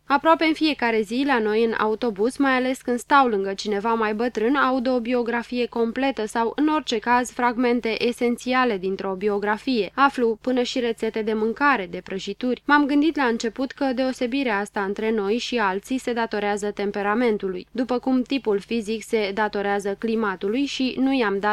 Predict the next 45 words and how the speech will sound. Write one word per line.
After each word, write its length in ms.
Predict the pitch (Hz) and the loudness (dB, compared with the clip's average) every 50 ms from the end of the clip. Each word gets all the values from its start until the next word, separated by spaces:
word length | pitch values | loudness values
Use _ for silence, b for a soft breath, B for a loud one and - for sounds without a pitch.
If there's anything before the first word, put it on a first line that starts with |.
| 214 - | 0 -2
mai 200 | 214 226 214 202 | -2 -2 -2 0
multă 280 | 202 208 214 214 208 202 | 0 2 2 2 2 2
importanță 680 | 196 202 208 - 214 214 208 - 220 202 196 196 - 240 | 0 0 0 0 -2 -4 -2 -2 -2 -2 -2 -2 -4 -2
decât 300 | 240 247 - - 196 - | -2 -2 -2 -4 -4 -4
faptului 580 | - - 214 196 - _ - 208 220 269 320 - | -4 -2 -2 -2 -2 _ 0 0 0 0 -2 -2
că 120 | - 302 | 0 2
noi 160 | 302 330 349 330 262 | 2 4 4 4 4
avem 300 | 233 202 240 254 269 - - | 4 2 2 0 0 0 0
mai 260 | 240 269 277 285 285 - | 2 2 2 2 2 2
toți 300 | 320 302 262 - - - | 2 2 2 0 -2 -4
ochii 300 | - 214 226 - - 220 | -4 -4 -2 -2 -4 -4
căprui, 480 | - - 233 214 - 285 277 254 214 - | -4 -4 -6 -4 -2 0 0 0 0 -2
iar 320 | - 208 226 247 240 233 220 | -4 -2 0 2 2 2 2
nemții 520 | 240 269 277 285 285 - - 262 262 - - | 0 2 2 2 2 2 0 0 -2 -2 0
albaștri. 680 | 240 240 254 226 247 233 208 185 - - - - - - | 0 0 0 2 2 0 0 -2 -6 -10 -12 -14 -14 -8
Pe 100 | - - | -2 0
urmă 400 | 277 302 349 349 320 330 320 302 - | 2 4 6 6 6 6 4 2 0
am 180 | - 254 277 269 | 0 2 4 4
început 400 | 269 262 - 240 - - 269 - | 2 2 0 -2 -2 -4 -6 -4
să 140 | - 254 233 | -2 -2 0
mă 80 | 226 | 2
uit 240 | 208 202 220 233 - | 2 2 0 0 0
mai 220 | 240 233 220 220 | 0 0 2 2
atent 320 | 226 226 - 262 247 240 - | 0 0 0 0 0 0 0
la 200 | 208 190 185 190 | -2 -2 -2 -2
ochii 220 | 214 - - 214 | -4 -2 0 0
oamenilor, 600 | 220 220 214 208 202 190 190 190 190 185 - - - | 2 2 2 2 0 0 -2 -2 -4 -4 -8 -8 -4
la 220 | - 254 262 262 311 | 0 4 4 4 4
ochii 280 | 339 - 320 320 311 | 4 4 2 2 2
și 180 | 285 - - 277 | 2 2 2 4
nu 200 | 277 302 339 - - | 6 6 6 6 4
în 160 | - 233 233 | 2 2 2
ochii 360 | 226 202 202 - - 233 247 | 2 2 0 0 -2 0 2
lor, 240 | 269 277 240 196 - _ | 2 2 2 0 -2 _
fiindcă 460 | - - 254 247 240 - 254 240 - - | -4 -2 0 0 0 0 0 0 0 2
nu 140 | 262 285 262 | 2 2 2
te 140 | - 233 | 0 -2
poți 260 | 202 - 220 220 - 220 | -2 -2 -4 -2 -2 -2
uita 340 | 214 196 - 226 226 - - | -2 0 0 0 0 0 0
în 160 | - 214 233 | 0 0 2
ochii 320 | 233 233 233 - - 240 220 | 4 4 2 2 -2 -6 -6
care 300 | - - 233 220 220 214 | -2 0 0 2 2 2
nu 120 | 220 214 | 2 0
te 160 | 208 - 220 | 0 0 -2
văd. 280 | 226 214 277 277 214 | 0 0 0 0 0